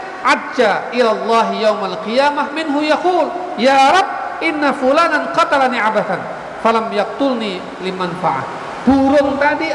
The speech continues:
pada hari akhirat akan melapor kepada Allah, "Ya Allah, orang itu dulu menyembelihku bukan untuk diambil manfaatnya. Orang itu dulu menyembelihku hanya untuk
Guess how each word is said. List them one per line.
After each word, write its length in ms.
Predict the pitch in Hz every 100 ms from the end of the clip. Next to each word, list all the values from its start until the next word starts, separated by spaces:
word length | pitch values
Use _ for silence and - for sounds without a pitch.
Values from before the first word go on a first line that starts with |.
| - - - - -
pada 160 | 285 294
hari 240 | 247 269
akhirat 480 | 254 247 - 262 254
akan 260 | 226 247 233
melapor 480 | 226 269 302 302 277 -
kepada 240 | 262 262
Allah, 160 | 262 262 - -
"Ya 160 | 294 330
Allah, 400 | 339 370 359 - - - - - - - - - - -
orang 480 | 302 359 370 359 349 349
itu 220 | - 339 330 302
dulu 400 | 311 311 285 302 - 311 320
menyembelihku 880 | 311 311 285 269 269 - - 294 277 - -
bukan 560 | 311 302 302 247 214 247
untuk 320 | 254 262 233
diambil 320 | 214 202 214
manfaatnya. 640 | 208 202 - 185 175 175 175 - - -
Orang 400 | 214 226 226 226
itu 240 | 233 220 226 202
dulu 240 | 208 214
menyembelihku 720 | 208 196 180 185 185 175 196 175 170 - -
hanya 320 | 190 185 190
untuk 320 | 180 175 170